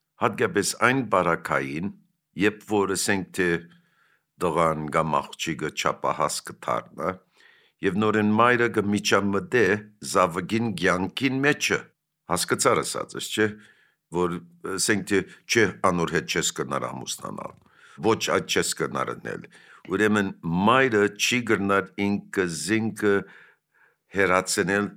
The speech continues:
զավգից։ Տեղ մը կուքա, որ սերը, ծնողական սիրո մեջ կպահանջե, որ ինքը զ-, զինքը հետ կքաշե իր զավակից։ Ինչպես, օրինակի համար,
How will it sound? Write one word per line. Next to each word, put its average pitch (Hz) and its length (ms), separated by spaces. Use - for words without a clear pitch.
զավգից։ 85 600
Տեղ 123 240
մը 160 140
կուքա, 156 360
որ 107 220
սերը, 147 460
ծնողական 98 680
սիրո 82 380
մեջ - 360
կպահանջե, 95 760
որ 80 340
ինքը 92 380
զ-, 78 300
զինքը 104 480
հետ 107 280
կքաշե 78 600
իր 85 160
զավակից։ - 760
Ինչպես, 143 540
օրինակի 92 480
համար, 117 400